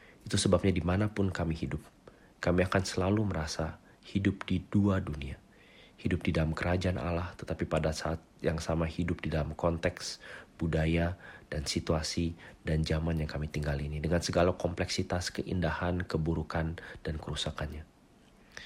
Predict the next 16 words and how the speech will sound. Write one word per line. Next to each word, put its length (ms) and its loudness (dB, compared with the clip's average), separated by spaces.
Tapi 220 0
kami 180 6
bersyukur 560 0
bahwa 640 -2
Engkau 400 2
tetap 320 -4
adalah 260 -4
Tuhan 400 -2
Allah, 300 -10
Raja 400 2
atas 260 -6
segala 220 -4
sesuatu 320 -8
yang 160 -6
patut 240 -2
dipuji, 640 -2